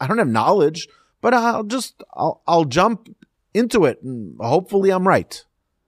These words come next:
There's no such thing in Judaism. "V'yadata hayom v'hashivot el levavecha." You should have knowledge and bring that knowledge into your heart. Our sages tell us, you know how you do that?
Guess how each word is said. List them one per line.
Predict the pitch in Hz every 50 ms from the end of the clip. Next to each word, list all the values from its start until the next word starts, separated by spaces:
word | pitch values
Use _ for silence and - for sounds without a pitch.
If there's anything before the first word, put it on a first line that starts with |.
| _ _ _ _ _ _
There's | - 135 120 139
no | 196 202
such | - 202 190 -
thing | - 170 160
in | 143 120
Judaism. | 107 104 92 90 87 78 73 69 - _ _ _ _ _ _ _ _ _ _ _ _ _ _ _ _ _ - -
"V'yadata | 117 156 160 165 165 156 151 135 113 104 185 208 233 226 214 - 220 202
hayom | 185 185 175 170 160 185 214 240 226 196 147 107 82 73 - _ _ _ _ _ _ _ _ _ _ _ _ _ _ _ _ _ _ _ _ _ _ _ _ _ -
v'hashivot | 107 143 143 143 123 - - 139 127 135 135 120
el | 135 120
levavecha." | 113 110 104 98 92 90 87 - 82 78 - _ _ _ _ _ _ _ _ _ _ _ _ _ _ -
You | - 147
should | 135 - 175 180
have | 175 160 127
knowledge | 147 156 175 214 262 269 247 196 147 220 170 - - - -
and | 123 113 98
bring | 131 170 208 208 185
that | 160 165 - -
knowledge | 143 143 156 170 170 165 156 135 120 101
into | - 135 147 131 - 135
your | 131 120 110 104
heart. | 98 110 127 131 110 78 71 - - - - _ _ _ _ _ _ _ _ _ _ _ _ _ _ _ _ _ _ _ _ _ _ _ _ _ _ _ _ _ _ _ _ _ _ _ _ _ _ _ -
Our | -
sages | - - 135 131 120 117 107 -
tell | - 135 135 127
us, | 104 92 - -
you | 107
know | 110 117
how | 120 117 113
you | 107 101
do | 92 85 110 120
that? | 139 123 90 - - -